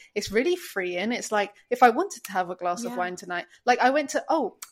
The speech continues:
Speaker 1: I did twenty-four hours in Argentina, side note.
Speaker 2: What?
Speaker 1: <laughs> Um,
Speaker 2: Girl,
Speaker 1: 'cause I went
Speaker 2: when?
Speaker 1: to, like, uh, on the weekend, I went to Iguazu Waterfall,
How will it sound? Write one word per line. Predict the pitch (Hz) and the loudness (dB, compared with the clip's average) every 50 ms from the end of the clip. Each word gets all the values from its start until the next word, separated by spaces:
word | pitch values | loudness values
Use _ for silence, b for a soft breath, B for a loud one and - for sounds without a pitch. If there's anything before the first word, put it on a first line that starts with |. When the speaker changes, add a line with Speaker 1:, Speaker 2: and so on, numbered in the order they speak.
| _ _ | _ _
Speaker 1:
I | - 285 | 4 4
did | 294 359 349 349 | 4 2 -2 -2
twenty-four | - 339 311 311 - - 262 | -2 -2 -2 -2 0 0 2
hours | 233 233 233 233 220 226 | 2 4 4 2 2 -2
in | 208 208 | -4 -4
Argentina, | 202 202 - 202 190 - 220 208 196 196 190 190 190 214 | -4 -4 -4 -8 -10 -10 -10 -10 -8 -8 -10 -10 -10 -4
side | - - 214 202 196 180 | -2 0 0 0 0 -2
note. | 190 196 233 - | -4 -4 2 8
Speaker 2:
What? | - 1077 1077 - - - - - - - - - - | 10 10 10 10 8 0 -6 -8 -8 -8 -10 -2 8
Speaker 1:
<laughs> | - 539 - - - - - _ _ _ _ | 8 8 8 8 4 -10 -16 _ _ _ _
Um, | 240 302 311 285 269 262 240 | 4 4 6 4 2 -2 4
Speaker 2:
Girl, | - 494 605 622 | 8 8 10 10
Speaker 1:
'cause | 622 622 622 | 10 10 10
I | 605 269 | 8 8
went | - 294 311 - | 6 4 2 4
Speaker 2:
when? | - 466 571 | 4 4 4
Speaker 1:
to, | 466 | 6
like, | 294 277 262 247 247 - - - _ _ _ _ _ _ _ _ _ _ _ _ _ _ _ _ _ - - - - | 6 4 4 2 0 -6 -14 -20 _ _ _ _ _ _ _ _ _ _ _ _ _ _ _ _ _ -20 -12 -2 2
uh, | 220 233 226 226 226 | 4 6 6 6 4
on | 247 269 262 | 4 2 2
the | 262 | 2
weekend, | 269 285 254 - 214 - - 175 - b b b b | 0 -2 -4 -4 -6 -6 -6 -10 -14 b b b b
I | - 220 | 2 4
went | 226 269 269 269 | 4 2 2 0
to | - 294 269 262 254 247 - - | 2 4 4 6 4 4 2 0
Iguazu | - 240 - 233 233 233 240 - 233 226 214 196 | -4 -2 0 0 0 0 0 -2 -4 -4 -2 -2
Waterfall, | 202 214 208 - 208 185 - 180 170 165 175 220 - | -4 -4 -4 -6 -12 -14 -12 -12 -10 -8 -8 -10 -10